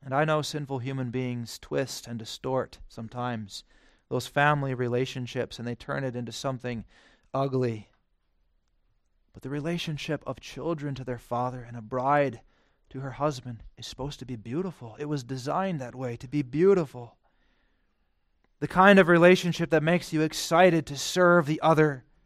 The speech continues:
A beautiful submission, a yielding of yourself to God with the assurance that you are loved and valued by him.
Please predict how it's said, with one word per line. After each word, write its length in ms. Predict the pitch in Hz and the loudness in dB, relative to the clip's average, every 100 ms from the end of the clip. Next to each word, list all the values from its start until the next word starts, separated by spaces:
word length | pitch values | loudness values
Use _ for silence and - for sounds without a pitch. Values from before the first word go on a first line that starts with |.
| _ _ _ _ _ _ _ _ _ _ _ _ _ - | _ _ _ _ _ _ _ _ _ _ _ _ _ -16
A 60 | 143 | -10
beautiful 600 | 120 160 190 190 175 151 | 0 8 10 10 8 0
submission, 580 | - 147 131 131 156 139 | -4 -4 -4 -6 -6 -6
a 40 | |
yielding 540 | 135 143 202 214 175 160 | -4 2 8 10 10 6
of 140 | 143 | 4
yourself 460 | 143 - 147 143 135 | 0 0 2 2 0
to 80 | |
God 420 | 131 151 170 165 123 - - - _ | 2 8 10 8 4 -6 -20 -20 _
with 120 | 160 | 0
the 80 | 165 | 2
assurance 540 | 160 - 240 226 190 | 0 4 8 8 8
that 180 | 185 - | 2 0
you 80 | 170 | 0
are 100 | 160 | 0
loved 540 | 147 175 214 220 151 | 2 8 10 10 8
and 160 | 151 131 | 0 0
valued 560 | 170 214 240 202 175 | 6 10 10 8 6
by 180 | 156 151 | 6 6
him. 380 | 147 151 139 127 | 4 -2 -4 -10